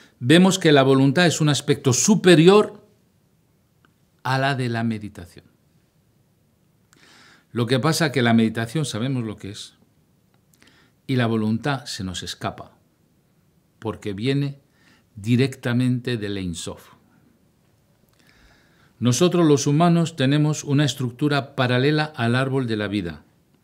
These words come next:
Efectivamente, nuestros órganos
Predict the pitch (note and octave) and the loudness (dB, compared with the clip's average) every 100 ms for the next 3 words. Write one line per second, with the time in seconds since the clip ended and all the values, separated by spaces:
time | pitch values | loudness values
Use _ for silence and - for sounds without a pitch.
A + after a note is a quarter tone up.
0 | _ - - _ - A2+ C3+ - D#3+ C#3+ | _ -20 -20 _ -10 -2 -2 2 2 4
1 | C#3+ C#3 G#2 G2 G#2+ - A#2 - - D#3+ | 2 2 0 -4 -4 -4 -8 -10 -4 0
2 | E3 D3 D3 D3+ - | 2 2 0 -2 -6